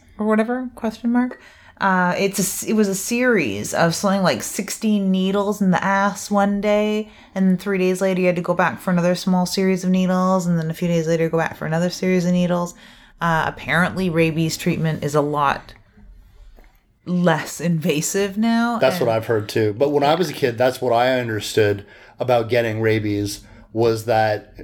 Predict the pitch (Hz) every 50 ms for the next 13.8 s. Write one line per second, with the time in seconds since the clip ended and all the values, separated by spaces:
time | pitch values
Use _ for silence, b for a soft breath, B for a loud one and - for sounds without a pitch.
0 | - - 131 123 135 139 143 127 123 117 110 123 123 - - 139 139 123 107 101
1 | 98 113 - - - 117 - - - 135 123 117 113 117 113 113 110 101 107 110
2 | 107 101 - 120 110 - 110 104 - - 110 110 107 98 104 113 110 110 107 120
3 | 107 98 98 117 117 113 120 123 120 107 104 98 92 - 104 101 95 - - -
4 | - - 185 - 64 - - - - - - 214 214 220 214 220 226 202 208 -
5 | - 262 247 226 196 226 220 214 214 202 185 160 156 165 180 180 175 170 165 156
6 | - B B B B - - 294 294 - 202 196 190 190 202 208 214 202 202 185
7 | 202 202 190 185 175 - - - 147 160 160 175 170 165 160 151 147 160 180 175
8 | 175 - - 214 208 190 170 - - - 170 160 147 180 156 160 165 165 160 160
9 | 156 147 151 151 151 151 143 135 120 110 92 85 - - - 170 165 160 156 156
10 | 156 - - 143 143 139 120 - - 151 143 143 135 - - - 131 127 - -
11 | - 160 - - 170 170 190 175 170 - 185 180 170 143 165 180 165 170 165 156
12 | 147 160 - - - 165 160 156 147 143 143 104 147 147 127 135 123 123 117 -
13 | - - - - 120 - - 120 - - 117 104 - - -